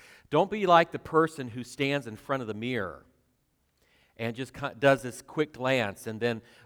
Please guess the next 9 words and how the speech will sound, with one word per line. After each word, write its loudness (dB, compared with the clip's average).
by 8
the -2
time 0
they've -6
walked 4
away, 0
they've -8
already 2
forgotten -4